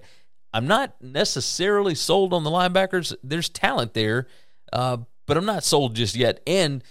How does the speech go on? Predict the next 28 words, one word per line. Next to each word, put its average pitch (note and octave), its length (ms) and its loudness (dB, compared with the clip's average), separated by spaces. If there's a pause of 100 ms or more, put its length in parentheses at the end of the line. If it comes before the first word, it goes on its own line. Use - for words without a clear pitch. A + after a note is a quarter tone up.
(280)
the C3+ 80 -6
secondary A#2+ 560 2
is G#2+ 120 -6
just A#2 240 -4
a G#2+ 40 -2
complete A2 320 -4
crapshoot. F#2+ 520 -6
A G#2 140 -2
ton D#3+ 360 -4
of D3 80 -2
transfers, A#2 560 -2
et G2 60 -10
cetera. A2 280 2
You're G#2+ 160 -4
just, A2+ 220 -6 (460)
we're A#2 100 -8
just B2 160 -4
gonna B2+ 140 2
have A#2 120 0
to - 60 -14
figure A2 200 0
it G2+ 80 0
out G2+ 240 -2 (240)
as A2+ 180 4
we A2+ 80 -2
get G#2 180 -6
there. - 240 -16 (400)
Um, G#2+ 380 -6